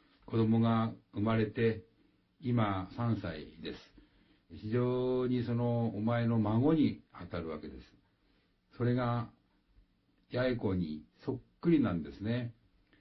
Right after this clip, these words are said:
お前の顔を私は小さい頃から知ってますけれども、とにかくおばあちゃんになっちゃったんですね。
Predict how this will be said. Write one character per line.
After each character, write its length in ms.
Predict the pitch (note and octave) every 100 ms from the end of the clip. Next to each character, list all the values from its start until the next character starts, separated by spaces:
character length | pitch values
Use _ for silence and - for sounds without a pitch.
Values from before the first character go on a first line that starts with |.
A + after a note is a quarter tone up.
| _ _ _
お 80 | G#2+
前 180 | A2+ A#2+
の 140 | A#2
顔 480 | A#2 A#2 A2+ A2+ A2+
を 20 |
私 300 | A2 A#2 G#2
は 180 | A#2 A2
小 240 | G2+ B2 A2+
さ 120 | B2+
い 80 | G#2+
頃 200 | G2 F2
か 100 | E2
ら 260 | E2 D#2 - -
知 120 | -
っ 20 | -
て 80 | A2+
ま 140 | A2 A2+
す 80 |
け 80 | -
れ 80 | -
ど 140 | C#2+
も、 280 | C#2+ D2 C#2+ - _ _ _ _ _
と 80 | A#2
に 100 | A2+
か 100 | G2
く 320 | F2+ D#2 D#2
お 100 | -
ば 260 | F2+ A#2+ B2
あ 60 | A#2
ち 140 | -
ゃ 60 | G2+
ん 160 | F#2 -
に 160 | F2 E2
な 140 | G2+
っ 60 | -
ち 100 | F#2+
ゃ 40 |
っ 40 |
た 140 | - D2
ん 100 | C2+
で 80 | -
す 60 |
ね。 260 | G2 A#2+